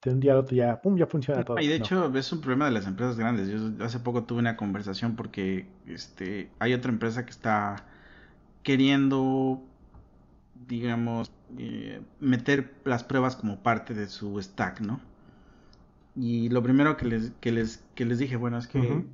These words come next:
Speaker 2: tengan entendido que no importa si ustedes pueden tener algún ingeniero que se dedique a hacer pruebas, pero eso no es lo que deben hacer.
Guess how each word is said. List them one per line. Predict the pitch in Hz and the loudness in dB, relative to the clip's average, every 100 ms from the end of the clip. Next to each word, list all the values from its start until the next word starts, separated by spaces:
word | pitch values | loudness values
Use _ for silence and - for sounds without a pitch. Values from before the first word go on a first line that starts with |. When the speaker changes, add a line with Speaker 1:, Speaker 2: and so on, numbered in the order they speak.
| - | -8
Speaker 2:
tengan | - 135 147 | 2 4 4
entendido | 131 117 127 135 - | 2 2 2 2 -2
que | 113 104 104 110 | -4 -2 -2 -6
no | 110 123 139 | -2 2 4
importa | 143 156 151 151 | 4 2 -2 -2
si | 139 - | -4 -4
ustedes | - 180 | 0 2
pueden | 180 170 | 4 2
tener | 156 151 | 2 0
algún | 151 147 | 2 2
ingeniero | 156 131 131 131 | 4 4 4 4
que | 131 | 2
se | 120 | -2
dedique | 117 127 | 0 -2
a | |
hacer | 127 120 | -2 -2
pruebas, | 117 120 127 | 0 0 0
pero | 123 113 | 0 0
eso | 120 | 0
no | 127 117 123 | 0 2 2
es | 120 143 | 2 2
lo | 127 | 0
que | 120 | -4
deben | 117 120 131 | 0 4 4
hacer. | 127 - 143 131 | 2 -4 -2 -2